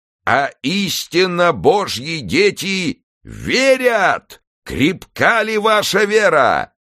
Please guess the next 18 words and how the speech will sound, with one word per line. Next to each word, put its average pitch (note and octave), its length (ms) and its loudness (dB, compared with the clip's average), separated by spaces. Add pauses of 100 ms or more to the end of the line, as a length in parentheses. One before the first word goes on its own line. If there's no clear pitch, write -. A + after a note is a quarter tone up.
(100)
Верите A3+ 760 -2
ли G3+ 140 0
вы F#3 220 4
в - 120 -6
то, G#3+ 320 2
что F3+ 340 0
в A2+ 140 -8
вас F#3+ 400 0
хватит G3 760 -2
любви, C#3 840 -4 (220)
хватит F#3+ 800 -2
красоты, F#3+ 1160 -2 (140)
хватит F#3+ 760 -2
подлинного G3+ 880 2
духовного F#3+ 800 2
величия E3 760 -2
на A2 260 0
то, A3 580 2